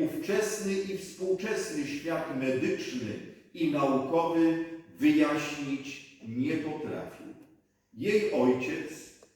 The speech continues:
żołnierz piechoty na froncie zachodnim podczas pierwszej wojny światowej, przywiózł z tej kampanii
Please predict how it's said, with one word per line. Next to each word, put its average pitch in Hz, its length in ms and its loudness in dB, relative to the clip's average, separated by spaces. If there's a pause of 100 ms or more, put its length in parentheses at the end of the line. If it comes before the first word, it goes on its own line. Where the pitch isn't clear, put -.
(220)
żołnierz 151 800 2 (360)
piechoty 165 840 0 (520)
na 143 320 0
froncie 165 800 -2
zachodnim 147 680 -2
podczas 143 640 -4
pierwszej 151 500 0
wojny 131 400 0 (120)
światowej, 170 560 0 (1080)
przywiózł 202 760 2 (240)
z - 120 -18
tej 160 280 4
kampanii 151 680 0